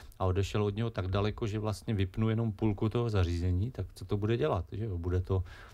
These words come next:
zůstane to v nějakém divném stavu a možná v takovém stavu, že když se pak vrátím, tak už se to nerozjede znova. To jsou všechno otázky, otázky.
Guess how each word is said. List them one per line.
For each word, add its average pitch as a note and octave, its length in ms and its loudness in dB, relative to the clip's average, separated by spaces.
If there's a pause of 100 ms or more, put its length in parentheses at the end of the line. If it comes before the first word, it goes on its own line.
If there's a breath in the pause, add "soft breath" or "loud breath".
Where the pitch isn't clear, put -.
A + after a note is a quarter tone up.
(140 loud breath)
zůstane G2 340 0
to G2 120 0
v F#2 40 -2
nějakém G2 320 0
divném G2 360 2
stavu F#2+ 320 0
a G#2 40 0
možná F#2+ 300 2
v F2+ 60 -6
takovém G2+ 380 -2
stavu, G#2 280 0
že G2 140 0
když F#2 140 -2
se G#2 100 -2
pak G2 180 -4
vrátím, G2 640 0 (440 loud breath)
tak F#2 120 -4
už F2+ 120 -2
se G#2+ 80 -2
to G2 120 0
nerozjede G2 500 2
znova. E2+ 400 -2 (680 loud breath)
To F#2+ 380 0
jsou G#2 200 -2
všechno G2+ 500 -2
otázky, E3 760 -8
otázky. F#2 840 -6